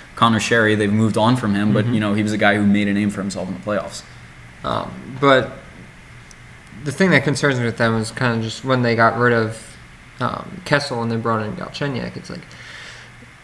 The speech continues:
Speaker 2: Kessel's a purebred scorer.
Speaker 1: Mm-hmm.
Speaker 2: Um,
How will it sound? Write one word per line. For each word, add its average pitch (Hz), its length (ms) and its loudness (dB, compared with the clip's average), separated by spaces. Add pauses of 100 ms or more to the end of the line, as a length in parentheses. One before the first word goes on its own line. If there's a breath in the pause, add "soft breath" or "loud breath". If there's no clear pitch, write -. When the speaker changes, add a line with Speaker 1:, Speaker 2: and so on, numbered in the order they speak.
(300)
Speaker 2:
Kessel's 220 380 2
a 127 60 4
purebred 120 680 2
scorer. 120 440 2 (160)
Speaker 1:
Mm-hmm. 113 140 2
Speaker 2:
Um, - 380 -2